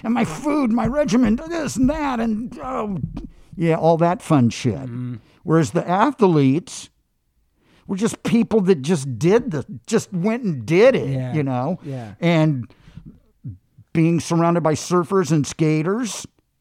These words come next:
Speaker 1: that turned into, um, when there were, when there were no waves,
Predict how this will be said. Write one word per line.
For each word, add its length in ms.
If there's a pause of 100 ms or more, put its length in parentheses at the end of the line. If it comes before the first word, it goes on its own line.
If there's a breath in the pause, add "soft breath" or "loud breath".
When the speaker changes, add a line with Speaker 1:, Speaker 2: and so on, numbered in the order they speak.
(1000 soft breath)
Speaker 1:
that 160
turned 320
into, 320 (280)
um, 260 (180 soft breath)
when 220
there 140
were, 260
when 240
there 100
were 140
no 240
waves, 960